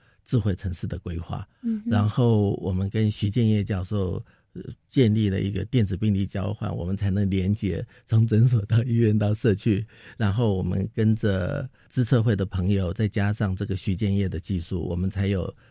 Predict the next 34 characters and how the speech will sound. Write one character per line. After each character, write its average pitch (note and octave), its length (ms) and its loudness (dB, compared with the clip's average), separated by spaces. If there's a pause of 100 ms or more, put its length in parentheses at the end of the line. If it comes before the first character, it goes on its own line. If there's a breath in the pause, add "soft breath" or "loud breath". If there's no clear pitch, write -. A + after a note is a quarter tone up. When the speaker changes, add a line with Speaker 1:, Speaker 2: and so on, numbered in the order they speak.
(200 soft breath)
Speaker 1:
电 A#2+ 180 4
子 F2 100 -2
病 G2 220 0
历 G2 140 0
结 F2 200 -4
合 F2+ 120 2
区 G#2 200 -2
块 F#2 200 -2
链 F2+ 180 -4
的 - 80 -12
方 - 180 -12
案。 - 220 -10 (220)
Speaker 2:
嗯， A3+ 220 0
Speaker 1:
对， E2 180 -10
Speaker 2:
好。 - 260 -12
Speaker 1:
大 F2 80 -8
概 - 60 -10
是 - 160 -16
这 - 100 -14
样。 - 100 -20 (120)
Speaker 2:
等 F3 100 -4
一 E3+ 60 -2
下 A3+ 160 -4
也 E3 100 -4
让 G3 180 -2
我 E3+ 60 0
们 D#3+ 140 -2
了 E3 320 -2
解 - 320 -8
到 A3+ 160 -2
底 - 260 -4 (320 soft breath)
居 C4+ 220 -2
家、 C4 300 -2
Speaker 1:
嗯。 - 40 -14